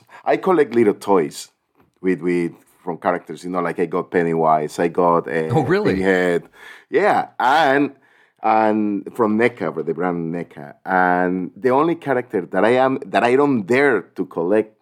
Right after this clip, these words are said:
Speaker 1: at least not yet, is precisely the nun. <laughs> Because he, I still find him so scary that,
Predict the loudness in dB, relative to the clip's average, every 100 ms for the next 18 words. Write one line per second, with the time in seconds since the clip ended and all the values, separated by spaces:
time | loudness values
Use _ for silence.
0 | _ -10 -4 -4 -4 -4 -2 0 0 -2
1 | _ _ _ _ _ -10 -6 -4 0 2
2 | 0 0 -4 0 0 2 2 0 -6 _
3 | _ _ _ -2 0 0 0 0 0 2
4 | 2 2 0 0 -2 2 0 2 0 -2
5 | -10 -16 -20 -18 -8 -2 0 0 -2 -6
6 | 0 4 4 2 0 -4 _ _ _ _
7 | _ 0 2 2 4 2